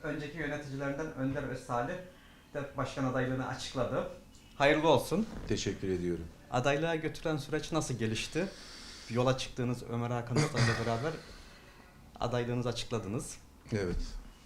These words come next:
Speaker 2: Şimdi, e, Ömer Hakan Usta ile birlikte ilk dönem birlikte, e, seçime hazırlandık ve seçimi kazandık. İkinci döneme geldiğinde, ilk dönem şöyle bir şey oldu. Zaten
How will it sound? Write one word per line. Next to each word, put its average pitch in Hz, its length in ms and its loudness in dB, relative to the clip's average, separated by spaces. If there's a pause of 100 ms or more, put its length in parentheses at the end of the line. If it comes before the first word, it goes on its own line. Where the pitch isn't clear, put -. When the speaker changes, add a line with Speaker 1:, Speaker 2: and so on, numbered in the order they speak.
(380)
Speaker 2:
Şimdi, 117 560 2 (140)
e, 92 60 -4 (400)
Ömer 120 200 6
Hakan 117 300 4
Usta 113 260 4
ile 98 180 4 (200)
birlikte 101 560 -2 (240)
ilk 117 260 -2
dönem 95 260 2 (840)
birlikte, 107 520 4 (540)
e, 87 60 0
seçime 95 460 0
hazırlandık 90 720 0
ve 92 100 -2
seçimi 90 460 -4
kazandık. 90 480 -4 (960)
İkinci 139 460 2
döneme 135 1300 2
geldiğinde, 123 560 2
ilk 170 220 2
dönem 170 220 4
şöyle 165 280 2
bir 156 60 -6
şey 131 140 0
oldu. 90 160 2
Zaten 123 240 2